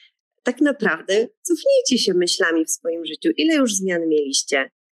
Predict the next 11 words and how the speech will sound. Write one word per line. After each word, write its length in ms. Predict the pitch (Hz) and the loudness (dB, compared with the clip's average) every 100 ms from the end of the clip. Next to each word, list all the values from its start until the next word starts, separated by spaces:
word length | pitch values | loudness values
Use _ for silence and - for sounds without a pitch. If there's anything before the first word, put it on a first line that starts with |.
| _ 220 | _ -2
Czy 120 | 220 | 0
to, 120 | 190 | 2
nie 160 | 160 131 | 0 -2
wiem, 100 | 139 | -8
pójście 320 | 185 185 302 | -6 -2 2
na 120 | 262 240 | 2 0
studia, 540 | - 160 151 151 147 | -2 -6 -4 -6 -6
czy 140 | - | -6
wyprowadzka 680 | 185 208 254 247 262 - 220 | -6 -2 0 0 -2 -4 -6
z 140 | 190 160 | -4 -2
domu, 480 | 147 147 147 147 | -2 -2 -6 -8